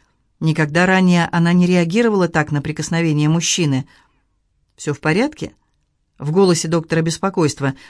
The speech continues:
«Я сделал вам больно?» «Нет», едва справляясь с подступившим к горлу комом, ответила Анфиса. «Просто здесь очень душно. Окно бы открыть».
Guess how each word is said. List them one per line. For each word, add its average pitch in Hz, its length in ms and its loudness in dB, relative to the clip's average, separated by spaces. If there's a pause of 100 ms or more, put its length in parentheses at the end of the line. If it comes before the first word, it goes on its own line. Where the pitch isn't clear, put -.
(160)
«Я 156 360 -2
сделал 185 360 0
вам 185 240 2
больно?» 233 420 2 (760)
«Нет», 160 640 -10 (480)
едва 160 280 0
справляясь 185 640 0 (180)
с - 80 -14
подступившим 180 760 -2
к - 20 -4
горлу 175 320 -2
комом, 185 380 0
ответила 170 440 -2
Анфиса. 165 540 -2 (680)
«Просто 208 320 -6
здесь 196 320 -4
очень 202 320 0
душно. 180 500 -2 (1300)
Окно 190 360 0
бы 180 160 2
открыть». 135 440 -10